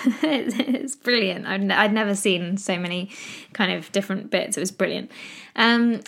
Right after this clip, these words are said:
and anyway, I just didn't think anything of it. And then Hendrik put her to bed because I was teaching yoga on Zoom. And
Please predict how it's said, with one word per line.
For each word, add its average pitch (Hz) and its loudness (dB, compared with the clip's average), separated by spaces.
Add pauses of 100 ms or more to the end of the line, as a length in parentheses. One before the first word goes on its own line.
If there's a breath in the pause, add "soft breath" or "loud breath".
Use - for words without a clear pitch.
(140)
and 208 2 (1200)
anyway, 320 2 (260)
I 349 6
just 302 2
didn't 196 4
think 202 4
anything 190 4
of 175 2
it. - -2 (340 loud breath)
And 208 2
then 214 4
Hendrik 247 4
put 190 0
her 190 2
to 185 -6
bed 180 2
because 196 -2
I 175 4
was 170 -2
teaching 185 -2
yoga 165 0
on 160 -2
Zoom. 151 -2
And 175 -2